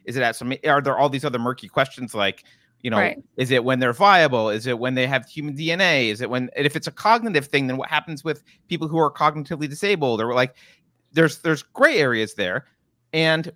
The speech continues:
Speaker 1: no matter what you
Speaker 2: Mm-hmm.
Speaker 1: think about those, they're not
Speaker 2: Mm-hmm.
Speaker 1: in this book. They're not in the Constitution.
Speaker 2: Mm-hmm.
Speaker 1: The founding fathers didn't say, "Here's where we say an individual gains rights, and here's what makes a human have rights,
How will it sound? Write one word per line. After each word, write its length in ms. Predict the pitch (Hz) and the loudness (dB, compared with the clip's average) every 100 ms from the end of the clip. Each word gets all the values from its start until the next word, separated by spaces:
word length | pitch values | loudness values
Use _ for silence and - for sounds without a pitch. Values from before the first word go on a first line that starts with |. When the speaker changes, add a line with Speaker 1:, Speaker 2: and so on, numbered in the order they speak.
| - | -4
Speaker 1:
no 100 | 175 | 2
matter 140 | 220 185 | 4 4
what 160 | 233 | 2
you 80 | 214 | 0
Speaker 2:
Mm-hmm. 60 | 240 | -2
Speaker 1:
think 160 | 262 | -2
about 280 | 160 120 110 | 2 2 2
those, 400 | 98 104 - - _ _ _ _ _ 180 | -2 -4 -6 -16 _ _ _ _ _ -6
they're 260 | 175 170 | 0 2
not 240 | 180 202 214 | 2 2 2
Speaker 2:
Mm-hmm. 100 | 254 | 0
Speaker 1:
in 200 | 170 160 _ | -2 -8 _
this 160 | 170 160 | -8 -4
book. 420 | 220 170 - - _ - | 0 0 0 -10 _ -2
They're 140 | 160 | 2
not 180 | 175 185 | 4 4
in 80 | 180 | 2
the 80 | 170 | -2
Constitution. 640 | 180 160 127 170 175 311 | -4 -4 -4 -4 0 0
Speaker 2:
Mm-hmm. 100 | - _ | -2 _
Speaker 1:
The 60 | - | 0
founding 280 | 175 185 185 | 2 2 2
fathers 320 | 190 170 165 | 2 2 -2
didn't 200 | 170 143 | -10 -6
say, 400 | 170 156 139 131 _ _ | 0 2 2 -2 _ _
"Here's 460 | - 202 202 175 | -6 0 0 -2
where 300 | 160 165 160 | 0 4 4
we 180 | 156 151 | 2 -4
say 640 | - 175 151 131 117 110 - - | -6 0 2 2 0 -4 -8 -8
an 140 | 127 131 | -6 -2
individual 600 | 151 151 143 131 139 120 | 0 0 -2 -2 -2 -2
gains 440 | 131 127 120 - | 0 -2 -2 -4
rights, 260 | 123 101 - | -2 -2 -4
and 80 | 131 | -6
here's 180 | 165 196 | -6 -6
what 100 | - | -4
makes 260 | 143 139 | -4 -4
a 40 | 123 | -10
human 460 | - 156 156 135 | -12 -8 -4 -4
have 340 | 131 123 117 113 | -2 -2 -4 -2
rights, 400 | 120 190 - | -2 -2 -6